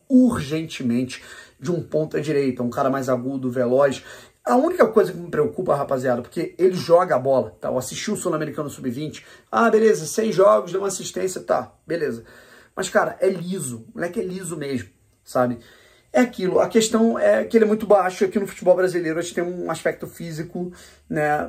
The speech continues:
não se bate como lá fora, mas, pô, o, o aspecto físico, ele, pra ganhar no corpo, pra dividida, pra intensidade, ele conta muito.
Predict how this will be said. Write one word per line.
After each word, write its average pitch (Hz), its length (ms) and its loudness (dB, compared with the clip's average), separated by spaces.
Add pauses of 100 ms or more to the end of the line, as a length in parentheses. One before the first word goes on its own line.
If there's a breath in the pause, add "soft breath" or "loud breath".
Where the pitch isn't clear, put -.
não 247 600 -2
se 349 160 2
bate 202 420 2
como 233 160 2
lá 247 140 6
fora, 165 320 6
mas, 156 160 -4
pô, 170 160 0
o, 160 540 -4
o 165 60 4
aspecto 190 380 -2
físico, 185 400 -4
ele, 180 160 0
pra 160 280 0
ganhar 156 200 -4
no 151 80 -6
corpo, 139 600 -6 (380 loud breath)
pra 147 140 4
dividida, 143 440 -8
pra 143 140 -6
intensidade, 135 760 -4 (500 soft breath)
ele 190 180 2
conta 185 320 2
muito. 165 420 -4